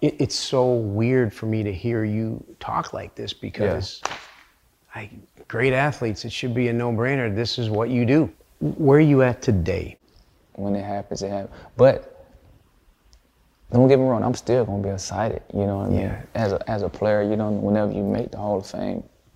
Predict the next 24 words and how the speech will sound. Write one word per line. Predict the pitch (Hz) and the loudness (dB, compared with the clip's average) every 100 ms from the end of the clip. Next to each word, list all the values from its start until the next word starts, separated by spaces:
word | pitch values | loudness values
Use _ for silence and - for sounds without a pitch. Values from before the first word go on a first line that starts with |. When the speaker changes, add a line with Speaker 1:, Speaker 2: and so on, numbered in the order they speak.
| - | -12
Speaker 2:
if | 104 95 | -8 -2
you | 110 101 | 0 0
understand | 101 101 104 101 | 0 -2 -4 -4
the | 98 | -2
game | 104 98 | -4 -2
of | |
football | 95 90 - 101 | -2 -4 -4 -4
and | 101 | -2
you | 98 | -2
love | 101 107 101 | -2 -2 -4
it, | - - - - - _ _ _ - | -8 -14 -20 -20 -20 _ _ _ -6
that's | 101 117 - | -2 -2 -2
the | - | -6
cream | 113 107 104 | -2 0 0
of | 101 | -2
the | |
crop. | - 110 - - _ _ - | -2 -2 -2 -6 _ _ 0
You | 117 | 2
know | 113 | 2
what | |
I | 113 | 2
mean? | 107 | 2
Speaker 1:
Yeah. | |
Speaker 2:
So | 95 - 50 117 | 0 0 -2 -4